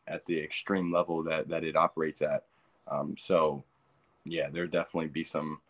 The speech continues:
there's definitely are some, some crazy fans who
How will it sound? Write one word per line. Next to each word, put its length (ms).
there's 180
definitely 340
are 400
some, 460
some 180
crazy 400
fans 380
who 340